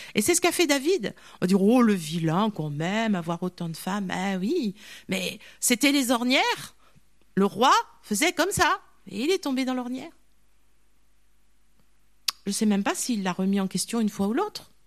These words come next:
C'était comme ça, c'était l'air du temps. Donc c'est valable pour nous aussi. Est-ce qu'on va chercher à rester des ambassadeurs d'un autre royaume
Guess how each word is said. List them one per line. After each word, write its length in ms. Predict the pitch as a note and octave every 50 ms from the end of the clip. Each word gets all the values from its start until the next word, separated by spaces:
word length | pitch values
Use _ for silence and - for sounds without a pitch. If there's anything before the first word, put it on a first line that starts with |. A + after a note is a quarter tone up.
| _ _ -
C'était 300 | - - - - G#4+ G#4+
comme 160 | A4+ A#4 G#4
ça, 140 | - - B4 B4+ B4+ B4+ B4+ A#4+
c'était 220 | G#4 F#4 - F4
l'air 160 | E4 E4 D#4
du 120 | C#4 D4 E4
temps. 340 | D#4+ - F4+ F#4 F#4+ F#4 F#4+ - _ _ _ _ _ _ _ _ _ _ _ _ _ _ _ -
Donc 140 | D#3+ - -
c'est 100 | - C#4
valable 300 | C4+ C#4 C#4 C#4+ C#4+ -
pour 180 | - - B3+
nous 80 | A3+ A3
aussi. 420 | A3+ G#3+ G#3+ - - - E3+ - - _ _ _ _ _ _ _ _ _ _ _ - - - -
Est-ce 180 | - B3 -
qu'on 140 | - - D4+
va 140 | D4 D#4 D#4+
chercher 340 | - - C#4+ - - - D4+
à 80 | B3+
rester 380 | A#3+ A3 C4 B3 - - C#4 B3+
des 180 | G#3+ A3 G3 G#3+
ambassadeurs 760 | A3 G#3 F#3+ G#3+ D4+ E4+ - - C#4+ C4 A3 A#3 A#3 A3 G3+
d'un 240 | F#3 G3 F#3+ G3+ A#3
autre 260 | D4 C#4+ - - C4
royaume 460 | A3+ G#3+ G#3 G3+ F#3+ G3 G3 A3+ D4+